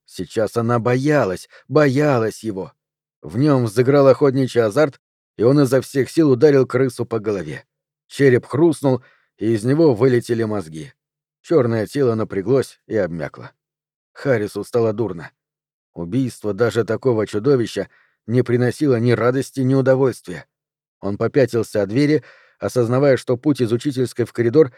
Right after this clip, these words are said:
закрыт для крыс ненадолго. Дохлую крысу или вытолкнут,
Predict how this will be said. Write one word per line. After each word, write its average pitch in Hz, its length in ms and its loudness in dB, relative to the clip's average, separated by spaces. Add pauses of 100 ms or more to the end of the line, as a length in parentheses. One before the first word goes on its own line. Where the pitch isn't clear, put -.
(300)
закрыт 131 480 2
для 113 160 4
крыс 131 300 -4
ненадолго. 127 680 -2 (580)
Дохлую 113 400 0
крысу 131 360 -2
или 117 260 -2
вытолкнут, 113 640 -2